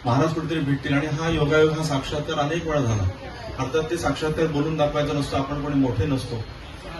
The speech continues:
पण आपल्या सर्वांचा हृदय श्रीमंत योगी म्हणून ज्यांना गणलं गेलं ते म्हणजे माऊली, म्हणजे आपलं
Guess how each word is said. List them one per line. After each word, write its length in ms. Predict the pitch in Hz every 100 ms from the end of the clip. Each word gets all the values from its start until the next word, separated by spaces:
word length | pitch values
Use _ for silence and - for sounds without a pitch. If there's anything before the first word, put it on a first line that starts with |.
| -
पण 180 | 170 175 - - - -
आपल्या 220 | 120 -
सर्वांचा 540 | 165 151 165 190 190 202
हृदय 360 | 175 160 185
श्रीमंत 420 | 190 185 180 180 180
योगी 340 | 170 165 185
म्हणून 340 | 185 - 165
ज्यांना 240 | 165 160 170
गणलं 320 | 156 151 160
गेलं 220 | 160 156
ते 140 | 160 160
म्हणजे 260 | 151 151
माऊली, 320 | 151 143 143
म्हणजे 240 | 147 143 147
आपलं 380 | 135 143 139